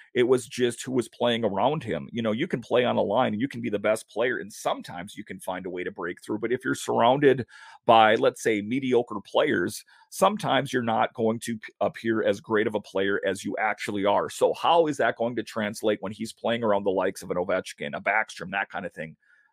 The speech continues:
It's gonna be interesting. The next few years will be interesting for Washington as they transition from this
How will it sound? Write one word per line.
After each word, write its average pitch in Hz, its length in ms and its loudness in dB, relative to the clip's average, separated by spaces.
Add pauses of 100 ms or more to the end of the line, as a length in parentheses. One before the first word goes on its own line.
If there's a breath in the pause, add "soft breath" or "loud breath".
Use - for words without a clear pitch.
(120)
It's 120 160 2
gonna 147 180 6
be 123 140 0
interesting. 117 580 -4 (380 loud breath)
The 120 80 4
next 170 220 8
few 156 160 0
years 156 260 6
will 120 80 4
be 127 140 2
interesting 104 520 2
for 95 140 -2
Washington 131 800 2 (260 loud breath)
as 98 140 -6
they 98 120 2
transition 117 680 0
from 101 100 -6
this 95 160 -6